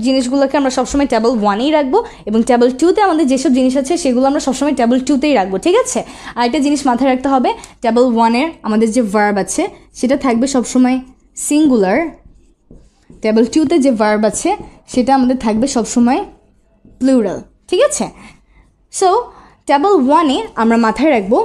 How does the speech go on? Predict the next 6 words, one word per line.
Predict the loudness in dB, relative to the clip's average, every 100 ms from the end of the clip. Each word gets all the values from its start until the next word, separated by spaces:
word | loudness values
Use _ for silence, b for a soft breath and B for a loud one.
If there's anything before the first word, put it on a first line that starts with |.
| -4 -16 -20 _ 0
পজিটিভ | 2 2 2 0 -2 -8 -14 -16 -6 -2
সবসময় | -2 0 -2 0 0
আমরা | 0 0
করব | 0 2 0
হচ্ছে | 0 -4 -6 -10 _ -20 _ -2
no | 2